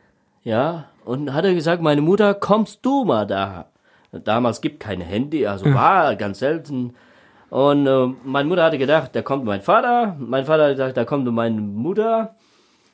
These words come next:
Speaker 1: Ja gut, keiner da. Ich und eine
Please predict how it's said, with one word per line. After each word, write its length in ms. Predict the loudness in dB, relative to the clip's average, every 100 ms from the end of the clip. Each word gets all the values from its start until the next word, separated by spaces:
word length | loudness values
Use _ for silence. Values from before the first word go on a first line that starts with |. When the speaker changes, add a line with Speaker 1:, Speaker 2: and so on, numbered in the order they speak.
| 2
Speaker 1:
Ja 180 | 4 6
gut, 320 | 2 -2 0
keiner 380 | 2 4 4 6
da. 340 | 6 4 0 -8 -18 -16 -8 -4
Ich 240 | -4 -6
und 120 | -8
eine 560 | -4 0 2 4 2